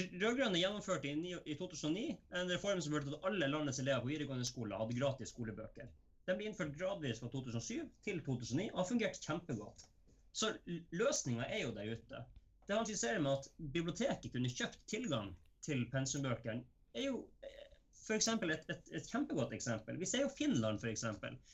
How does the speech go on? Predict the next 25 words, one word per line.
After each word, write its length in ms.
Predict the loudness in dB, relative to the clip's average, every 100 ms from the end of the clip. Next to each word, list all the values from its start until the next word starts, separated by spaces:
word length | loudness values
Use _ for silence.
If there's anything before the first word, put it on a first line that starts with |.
| -6
Ved 60 | 0
alle 180 | 2 2
statlige 580 | 0 0 -2 -2 -2 0
og 80 | -2
offentlige 300 | -2 0 2
universiteter 480 | 2 0 0 0 0
i 80 | -2
Finland, 400 | 0 0 0 -2 -8 -6
så 140 | 0 2
har 40 |
de 120 | 2 0
pensumbibliotek. 1160 | 2 2 2 2 2 2 0 -2 0 0 0 -6
Altså, 240 | 0 0 0 -6
man 120 | -6
trenger 320 | -2 0 2 2
ikke 100 | 0
å 60 | 0
kjøpe 240 | 0 0
seg 120 | -2
en 60 | -2
pensumbok. 420 | -4 -2 -2 -2 -2
Du 40 | -2
kan 120 | -2 2
gå 160 | 2 2 -2 -16 -2
til 260 | 0 0